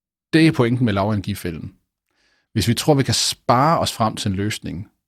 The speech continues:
vil vi dø en langsom død. Og, ja,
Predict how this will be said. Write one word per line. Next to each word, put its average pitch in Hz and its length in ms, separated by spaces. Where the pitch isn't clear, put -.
vil 113 380
vi 107 240
dø 139 200
en 120 140
langsom 110 440
død. 98 220
Og, 117 160
ja, 107 240